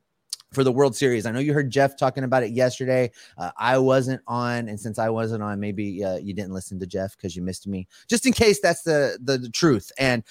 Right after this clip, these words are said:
I would tell you, listen to Jeff when I'm not here 'cause we like that guy.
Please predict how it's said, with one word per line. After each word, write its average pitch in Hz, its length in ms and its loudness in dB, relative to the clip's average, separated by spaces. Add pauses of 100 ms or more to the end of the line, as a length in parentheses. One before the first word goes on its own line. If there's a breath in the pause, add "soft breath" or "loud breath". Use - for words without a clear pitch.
(120)
I 220 100 6
would 208 80 4
tell 185 160 4
you, 113 160 2
listen 147 260 -2
to 127 60 -6
Jeff 110 280 -4
when 95 120 -8
I'm 92 160 -10
not 87 120 -14
here 87 300 -10
'cause 85 140 -16
we 95 80 -8
like 90 240 -6
that 69 160 -8
guy. 69 200 -8